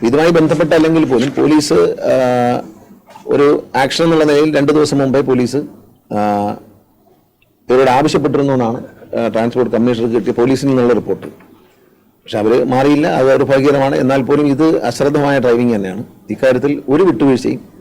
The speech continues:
ചെയ്യില്ല. ഡ്രൈവറുടെ പേരിൽ നടപടിയെടുക്കും, പിന്നെ ഓടിച്ചിരുന്ന ആളുടെ പേരിൽ, ലൈസൻസ് ഇല്ലാത്ത ആളാണെങ്കിലും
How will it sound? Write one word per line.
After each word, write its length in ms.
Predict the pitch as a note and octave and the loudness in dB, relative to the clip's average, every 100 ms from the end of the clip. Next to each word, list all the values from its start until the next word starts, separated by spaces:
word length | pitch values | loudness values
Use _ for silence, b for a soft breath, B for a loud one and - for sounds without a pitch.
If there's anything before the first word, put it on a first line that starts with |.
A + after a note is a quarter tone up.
| B B B _ | B B B _
ചെയ്യില്ല. 420 | B2 B2 G#2+ - - | -2 0 0 -4 -4
ഡ്രൈവറുടെ 300 | G#2+ B2 D3 | 0 2 2
പേരിൽ 300 | D3+ D3+ D#3+ | 2 2 2
നടപടിയെടുക്കും, 760 | D#3 C#3+ D3 C#3 B2+ - - - | 0 0 0 0 0 -6 -14 -6
പിന്നെ 380 | A#2 A#2+ A#2+ A#2 | -2 0 2 2
ഓടിച്ചിരുന്ന 360 | C#3 D#3 D3+ | 0 0 0
ആളുടെ 180 | D3 D3 | 0 0
പേരിൽ, 280 | C#3+ C#3 D3 | 0 0 0
ലൈസൻസ് 460 | D3+ C3 C3+ D#3 D3 | 0 0 0 -2 0
ഇല്ലാത്ത 280 | C#3 C#3+ | 0 0
ആളാണെങ്കിലും 460 | C#3 C3 C3+ C3 | 0 -2 -2 -6